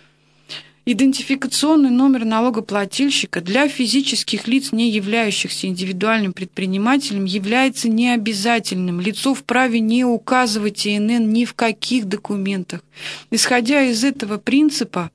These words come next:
мы ведь и добиваемся того, чтобы И Н Н не указывали даже в справках о доходах, которые заполняют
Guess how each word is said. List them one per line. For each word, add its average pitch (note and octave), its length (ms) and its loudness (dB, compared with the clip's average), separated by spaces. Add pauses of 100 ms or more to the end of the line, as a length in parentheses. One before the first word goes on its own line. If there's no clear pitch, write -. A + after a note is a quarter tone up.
(400)
мы A#3 160 2
ведь C4 180 2
и B3 40 0
добиваемся A#3 840 2
того, G#3 360 0
чтобы G#3+ 420 -2
И G#3+ 100 2
Н A3+ 100 2
Н B3 160 2
не A#3+ 80 2
указывали G#3 640 0
даже A3 300 0
в F#3+ 40 -4
справках A#3 520 -2
о - 20 -2
доходах, G#3+ 640 0
которые F3+ 400 -6
заполняют F#3+ 720 -2